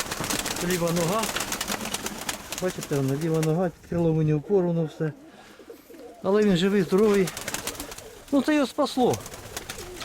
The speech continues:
Буде жити, буде розмножуватися. А от номер один сьогодні пропав. Зараз покажу. Він жив у мене, добу пожив, ось. Немає номер першого.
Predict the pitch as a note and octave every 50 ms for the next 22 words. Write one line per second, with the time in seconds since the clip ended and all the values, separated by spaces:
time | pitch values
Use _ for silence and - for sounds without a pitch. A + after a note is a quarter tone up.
0 | - - - - - F3+ G3 G3+ F#3+ G3 F3 A3 A3 - F#3 E3+ E3+ F3+ E3+ F3+
1 | E3+ E3 D#3 E3 F#3+ F3+ D#3 D#3 C#3+ C#3 - C#3 - - C3+ A2+ - - - -
2 | - - - - - - - - - - - - F#3+ G3+ G3+ F#3+ G#3 G#3 G3+ G3+
3 | G3+ G#3 G#3 G3 G#3 B3 A#3+ G#3+ - - - - - - - - G3+ G3 F#3+ F3+
4 | F#3 E3+ F#3 F3 D#3+ - D#3 C3+ B2 G#2+ - - - _ _ - - - - -
5 | _ _ - D3+ D3+ C#3+ - - D3+ - D#3+ D3 C3+ B2+ B2 - - - _ _
6 | _ _ _ - - - - - - _ _ _ _ _ _ _ _ - - -
7 | - F3+ G3+ F#3+ F3 D#3+ G3 F#3+ F3 F3 F3 F3 F3 D#3+ D#3+ D3+ - - - _
8 | _ _ _ _ - - - - - - - - - - _ - - E3 F#3 F3
9 | E3 F3 D#3 - F3+ E3 E3+ A3 A#3 F#3+ F3 E3 D#3 - - - - - - -
10 | - - - - - - - - - - - - - - - - - - - _
11 | _ _ _ - - - - - - - - - _ _ _ _ _ _ _ _
12 | _ _ - _ - - - - - E3 D#3+ D#3+ D#3 C#3+ C#3 C3 C#3 C#3 C3+ C#3
13 | C#3+ - - G3+ G3 F3+ - - E3+ E3 D#3+